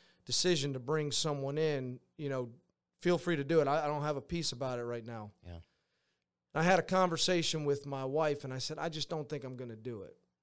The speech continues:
Speaker 1: And she, and, and she said, "Well, why not?" And I said, "I don't know if I can really do this. Like, this is a lot. Like, this is a, this is not, you know, this isn't Little League. This is high school baseball."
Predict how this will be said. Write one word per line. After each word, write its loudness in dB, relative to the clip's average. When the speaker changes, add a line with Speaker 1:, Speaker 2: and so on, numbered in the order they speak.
Speaker 1:
And -8
she, -4
and, -8
and -8
she -6
said, -4
"Well, -4
why 0
not?" -6
And -14
I -12
said, -8
"I -8
don't -8
know -6
if -10
I -8
can -14
really -8
do -10
this. -12
Like, -14
this -8
is -8
a -10
lot. -6
Like, -10
this -4
is -10
a, -10
this -10
is -14
not, -8
you -12
know, -16
this -14
isn't -8
Little -6
League. -14
This -12
is -10
high -6
school -8
baseball." -8